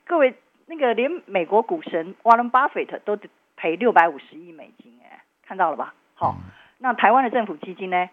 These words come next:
Speaker 1: 也各赔两千、两千，哎，可是那是一到四月的数字，哎，那五六月、五穷六绝不是赔更多？所以我要跟各位讲的就是，你要把握今天晚上美股升息会有一个短暂的反弹，可是台湾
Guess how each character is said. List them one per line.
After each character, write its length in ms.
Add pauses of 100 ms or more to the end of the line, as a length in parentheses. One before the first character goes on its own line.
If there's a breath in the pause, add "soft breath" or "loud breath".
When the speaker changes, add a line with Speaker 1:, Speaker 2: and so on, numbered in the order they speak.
(120)
Speaker 1:
也 160
各 120
赔 140
两 140
千、 140
两 120
千， 180
哎， 140
可 100
是 100
那 120
是 140
一 80
到 160
四 280
月 140
的 80 (100)
数 100 (100)
字， 160
哎， 120 (180)
那 220
五 120
六 120
月、 200
五 120
穷 160
六 120
绝 120
不 120
是 40
赔 140
更 180
多？ 140 (800 soft breath)
所 80
以 40
我 80
要 60
跟 200
各 120
位 140
讲 240
的 80
就 180
是， 380 (320 soft breath)
你 120
要 120
把 300
握 340 (160)
今 100
天 120
晚 120
上 140
美 140
股 160
升 200
息 160
会 200
有 60
一 40
个 80
短 220
暂 140
的 120 (160)
反 180 (140)
弹， 260 (100)
可 140
是 140
台 220
湾 260